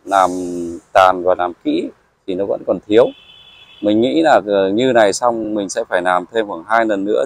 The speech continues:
thì cái tán nó sẽ rất là kín. Chút nữa Trung Kiên sẽ quay cho các bạn một cái tán cây đã thành phẩm và kín cành, kín, kín tán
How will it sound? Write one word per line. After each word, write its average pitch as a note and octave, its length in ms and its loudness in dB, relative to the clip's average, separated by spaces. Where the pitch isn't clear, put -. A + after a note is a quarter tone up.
thì F#2+ 220 -6
cái A#2 120 0
tán G#2+ 220 6
nó C#3 100 2
sẽ C3+ 180 -4
rất E3 180 2
là B2 120 4
kín. C3 280 0
Chút E3 120 2
nữa D3+ 140 6
Trung C3 180 -6
Kiên C#3+ 220 4
sẽ C3 100 2
quay C3+ 240 6
cho B2+ 100 2
các B2 60 0
bạn C3 260 4
một G2 160 0
cái A2 220 2
tán A2 300 2
cây B2+ 180 6
đã A#2 200 0
thành G#2 140 -2
phẩm E2 240 0
và E2+ 360 0
kín F3 260 0
cành, G#2+ 220 4
kín, D3 260 -2
kín C4 260 -2
tán B3+ 320 2